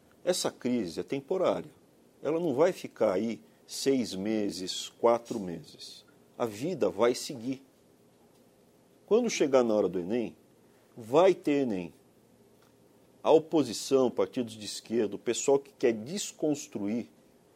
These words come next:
quer colocar terrorismo, fala: "Acabou o mundo." Não, "Acabou o mundo." Temos uma crise,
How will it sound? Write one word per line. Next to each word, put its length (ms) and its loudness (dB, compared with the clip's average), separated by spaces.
quer 140 2
colocar 340 2
terrorismo, 760 2
fala: 180 4
"Acabou 400 2
o 60 -8
mundo." 280 -2
Não, 160 2
"Acabou 440 2
o 40 0
mundo." 320 -8
Temos 220 -4
uma 140 0
crise, 580 0